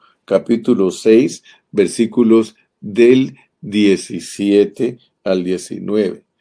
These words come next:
Dice Jorgito, "Dependo de Dios y no debo de pensar qué vamos a comer mañana. Jesús lo manifestó, el pan de hoy, debemos esperar en Cristo". Amén. Pero que no vaya a ser solo una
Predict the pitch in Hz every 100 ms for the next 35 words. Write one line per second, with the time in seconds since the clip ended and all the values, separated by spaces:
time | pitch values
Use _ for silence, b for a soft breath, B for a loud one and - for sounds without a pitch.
0 | _ - 123 131 143 113 98 123 107 101
1 | 95 90 120 139 143 117 101 113 135 139
2 | 113 107 113 123 120 117 104 104 92 113
3 | 113 110 113 110 117 110 98 95 95 107
4 | 101 104 123 135 117 95 b b b b
5 | _ - 98 - 120 131 123 127 110 101
6 | 95 87 90 85 113 120 - 95 87 -
7 | 101 104 113 120 117 120 127 135 110 95
8 | 98 107 120 113 110 - 92 95 104 107
9 | 90 - 104 107 - - - _ _ _
10 | _ _ - 87 92 127 104 80 _ b
11 | b b b _ _ - 107 107 107 101
12 | 120 156 196 151 117 107 117 110 104 107
13 | 110 110 101 87